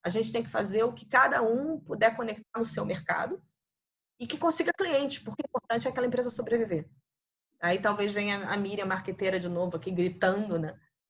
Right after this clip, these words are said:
E vendo que, que se não sobrevive, o sonho não vai, né? Principalmente no momento de crise. A gente precisa sobreviver e é digno e justo sobreviver no nosso trabalho. Então, eu acho que a arte, né?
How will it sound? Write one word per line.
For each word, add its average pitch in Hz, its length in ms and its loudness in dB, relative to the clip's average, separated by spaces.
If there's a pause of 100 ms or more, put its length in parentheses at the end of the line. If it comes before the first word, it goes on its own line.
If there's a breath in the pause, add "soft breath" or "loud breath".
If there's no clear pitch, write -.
E 190 80 -4
vendo 180 360 2
que, 190 640 -6 (420)
que 254 80 0
se - 280 2
não 262 120 4
sobrevive, 240 720 6
o 240 60 0
sonho 240 360 2
não 254 160 2
vai, 294 540 6
né? 190 320 -4 (280)
Principalmente 208 340 -2
no 226 80 -2
momento 233 320 -2
de 262 80 -4
crise. 226 440 -2 (540)
A 190 80 -2
gente 180 220 -2
precisa 208 320 0
sobreviver 208 680 4
e 226 220 8
é 214 100 6
digno 240 520 2
e 226 80 6
justo 226 340 -4
sobreviver 208 460 2
no 190 60 -2
nosso 175 200 -2
trabalho. 123 340 -4 (1500)
Então, 180 1300 0
eu 170 180 2
acho 180 280 4
que 208 100 0
a 185 80 8
arte, 208 1000 4
né? 208 320 0